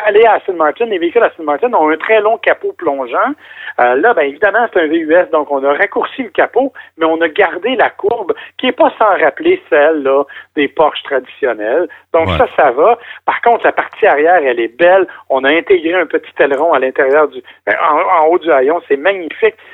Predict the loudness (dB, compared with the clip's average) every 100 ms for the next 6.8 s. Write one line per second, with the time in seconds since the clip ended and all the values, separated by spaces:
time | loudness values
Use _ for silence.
0 | -20 _ -2 -2 0 0 0 -2 -4 -2
1 | -2 0 -4 -4 -8 -16 _ _ -8 -8
2 | -8 -6 -2 -2 -4 -6 -2 0 2 2
3 | 4 4 2 -2 -18 -10 -4 -2 2 2
4 | 2 -4 -18 -16 -18 _ _ _ _ _
5 | -4 -4 -2 0 2 2 0 -2 -2 -4
6 | -4 -14 -10 -6 -4 -4 -4 -2